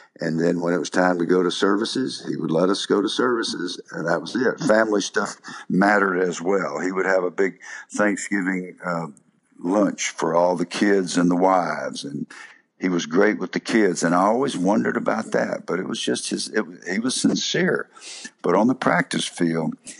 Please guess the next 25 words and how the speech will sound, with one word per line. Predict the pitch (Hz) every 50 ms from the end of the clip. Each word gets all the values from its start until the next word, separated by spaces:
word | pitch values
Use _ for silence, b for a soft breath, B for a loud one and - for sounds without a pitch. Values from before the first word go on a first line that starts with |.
| B B - - -
uh, | 78 80 82 -
and | 92 95 92
the, | -
and | - 104 104 104
the | 104 113 143
upshot | 180 - - - - - - 85 82 78
of | 73 71 -
it | - - - -
was, | 69 71 69 64 58 60 65 76 - - - -
as | 85 85 82 -
a | -
football | - - 135 131 - - 80 76 73
player, | - 90 - 78 73 - - - - - -
you | - 95 98
had | 92 82 80
no | 87 92 98 113 120
choice | 117 - - - 101 92 80 71 - - - - B B B B B B B B _ -
but | 90 85 -
to | - 85 82
concentrate | - - 104 101 107 95 - 95 87 80 - 92 85 85 82 82 - -
on | 90 87 85 82 78 71
the | 78 82
matter | 82 92 92 92 92 87 87 85 85 85 - -
at | - 87 82 73
hand | - 87 90 90 85 76 73 73 76 -